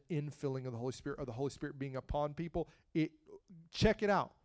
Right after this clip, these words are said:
There's so many denominational splits over this issue right here.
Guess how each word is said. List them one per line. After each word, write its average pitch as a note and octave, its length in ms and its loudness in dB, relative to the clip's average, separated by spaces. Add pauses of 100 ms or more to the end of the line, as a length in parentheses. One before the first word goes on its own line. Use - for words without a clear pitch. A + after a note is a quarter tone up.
(400)
There's F#3+ 240 6
so A#3 380 8
many A#3+ 260 2
denominational F3 720 0
splits - 460 -8
over B2+ 160 -4
this C#3 240 -4
issue B2 320 -6
right B2+ 260 -2
here. B2+ 220 -10